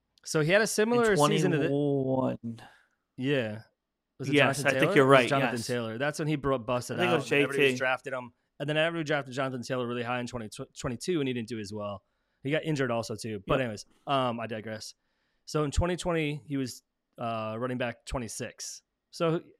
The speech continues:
Speaker 1: up until basically twenty twenty-one and twenty twenty-two, he had out-, two outliers, and then in twenty nineteen, he was at number four.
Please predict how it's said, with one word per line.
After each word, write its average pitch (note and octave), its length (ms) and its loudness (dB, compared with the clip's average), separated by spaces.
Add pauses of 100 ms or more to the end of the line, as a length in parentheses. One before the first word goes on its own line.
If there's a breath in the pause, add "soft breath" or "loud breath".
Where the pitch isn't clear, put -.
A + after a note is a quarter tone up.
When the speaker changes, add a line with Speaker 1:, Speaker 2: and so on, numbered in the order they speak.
Speaker 1:
up - 160 -4
until D3 640 2
basically A#2+ 720 -4
twenty C#3 360 -8
twenty-one A#2+ 420 -6
and A2+ 100 -10
twenty A#2+ 200 -10
twenty-two, G#2 640 -10 (1000)
he C#3 100 -2
had C#3 180 2
out-, C#3 400 -4
two E3+ 180 -4
outliers, C3 520 0
and C3 100 -4
then B2+ 100 -4
in A#2+ 80 -4
twenty C3+ 300 -4
nineteen, B2 420 -6
he B2 80 -4
was A2 120 -6
at A2+ 80 -12
number A#2 260 -6
four. G2 420 -12